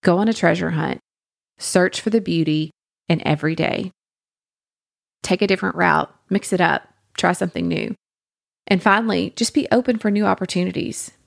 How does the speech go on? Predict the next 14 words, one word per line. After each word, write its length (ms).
Be 200
open 360
for 480
things 360
that 120
might 200
come 220
your 180
way 480
that 500
is 140
an 120
unexpected 560
blessing. 500